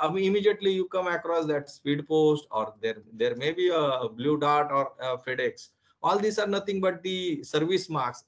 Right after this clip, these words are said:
because they are providing the services of courier. So whenever you come across, uh, whenever you want to do something, immediately that, uh, if you want to send, uh,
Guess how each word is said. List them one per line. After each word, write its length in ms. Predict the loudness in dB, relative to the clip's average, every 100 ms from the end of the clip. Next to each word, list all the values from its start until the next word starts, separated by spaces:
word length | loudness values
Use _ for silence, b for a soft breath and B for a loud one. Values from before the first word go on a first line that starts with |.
| -18
because 300 | -2 0 2
they 120 | 2
are 120 | 2
providing 540 | 4 4 6 4 -2
the 180 | -6 -12 -14 -6
services 580 | 0 2 2 0 -2
of 200 | -2 0 0
courier. 400 | 2 4 2 -2 b b b b
So 140 | _ 2
whenever 400 | 2 4 4 6
you 120 | 4
come 200 | -2 -2
across, 460 | -2 -2 -2 -2 2
uh, 240 | 2 4
whenever 420 | 2 0 -2 -2
you 160 | -2 -2
want 240 | -2 -2
to 100 | -2
do 180 | 0 2
something, 580 | 2 -2 -2 0 0 -2 -4
immediately 440 | 0 2 2 0
that, 320 | 2 0 0 -8 -8
uh, 220 | -4 -2
if 180 | -2 0
you 80 | -2
want 260 | 0 0 -2
to 80 |
send, 300 | -2 -2 0
uh, 140 | 0